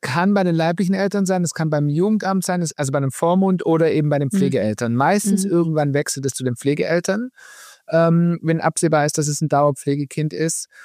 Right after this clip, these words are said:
Speaker 1: Ähm, und am Ende ist es, äh, klar, es ist eine rechtliche Geschichte. Also mit, als Pflegeeltern hast du halt einfach tatsächlich, ich sag mal, regelmäßig, das ist auch unterschiedlich, ne, von Fall zu Fall, aber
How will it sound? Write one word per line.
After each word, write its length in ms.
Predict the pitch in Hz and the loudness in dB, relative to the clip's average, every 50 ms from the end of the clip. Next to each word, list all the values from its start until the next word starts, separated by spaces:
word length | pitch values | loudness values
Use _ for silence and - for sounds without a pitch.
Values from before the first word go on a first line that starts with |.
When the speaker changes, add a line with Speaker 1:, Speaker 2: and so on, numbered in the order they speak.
| - - - _ _ _ - | -20 -20 -20 _ _ _ -2
Speaker 1:
Ähm, 920 | 143 147 151 147 147 151 151 151 151 151 156 151 151 151 151 151 139 104 _ _ _ _ _ _ _ _ _ _ | 0 2 2 2 2 2 2 2 2 2 2 2 2 2 0 0 -2 -6 _ _ _ _ _ _ _ _ _ _
und 200 | - 165 160 156 | 0 2 2 2
am 120 | 143 156 156 | 2 2 4
Ende 200 | 151 165 185 185 | 4 4 4 4
ist 120 | 170 156 | 2 2
es, 180 | 170 160 - - _ _ - | 0 -2 -4 -6 _ _ -4
äh, 120 | 120 127 - - 127 - _ _ | -4 -4 -4 -4 -10 -12 _ _
klar, 180 | - 170 160 147 | -2 0 2 2
es 80 | 139 143 | 2 0
ist 140 | 156 - | 0 0
eine 100 | 170 143 | 2 2
rechtliche 340 | 139 139 123 - 139 120 131 | 2 2 0 0 -2 -2 -2
Geschichte. 360 | 113 120 107 127 117 - 135 | -2 -2 -2 -2 -2 0 0
Also 120 | 127 127 123 | 0 2 0
mit, 220 | 139 131 - - | 0 -2 -4 -4
als 240 | - 139 131 - - - - | -4 -4 -2 -4 -6 -10 -4
Pflegeeltern 520 | - 165 175 175 175 180 175 180 165 131 | -2 0 2 2 2 2 2 2 2 2
hast 240 | 147 151 - - - | 0 0 0 0 0
du 80 | 170 147 | 0 2
halt 160 | 156 151 135 | 2 0 0
einfach 480 | - 113 123 143 147 - 160 151 - - - | -2 -2 -2 -2 -2 -2 -2 -2 -4 -6 -10
tatsächlich, 600 | - - - - 143 120 - 160 147 - - - _ _ _ _ _ _ _ _ _ _ | -14 -12 -6 -4 -4 -2 -2 -4 -6 -6 -8 -16 _ _ _ _ _ _ _ _ _ _
ich 160 | - 110 - | -10 -8 -6
sag 200 | - 127 - - | -4 -4 -2 -2
mal, 160 | 127 117 113 107 | -2 -2 -2 -2
regelmäßig, 920 | 113 113 120 143 147 151 143 139 135 131 127 139 151 135 - - 143 131 - - - - - - - _ _ _ _ _ _ _ - | 0 0 0 2 2 2 2 2 2 2 2 2 0 0 0 0 0 -2 -2 -6 -16 -14 -12 -12 -12 _ _ _ _ _ _ _ -6
das 120 | - 123 120 | -4 -4 -4
ist 160 | 127 - - | -4 -4 -2
auch 160 | - 143 135 | 0 0 2
unterschiedlich, 500 | 156 170 160 185 160 - 185 160 165 151 | 2 2 2 2 0 0 0 0 2 2
ne, 120 | 147 151 | 2 2
von 120 | 131 151 143 | 0 0 0
Fall 200 | - 143 135 131 | 0 0 0 0
zu 100 | - 135 | 0 -2
Fall, 240 | - - 143 151 156 | 0 0 2 2 2
aber 200 | 147 139 139 | 2 2 0